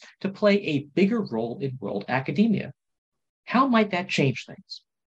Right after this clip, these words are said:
So, Bill, thank you so much for joining me today on the Asian Review of Books podcast.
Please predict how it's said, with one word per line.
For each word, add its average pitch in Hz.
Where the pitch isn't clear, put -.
So, -
Bill, 196
thank 220
you 196
so 247
much 208
for 147
joining 190
me 143
today 135
on 104
the 104
Asian 127
Review 113
of -
Books -
podcast. 135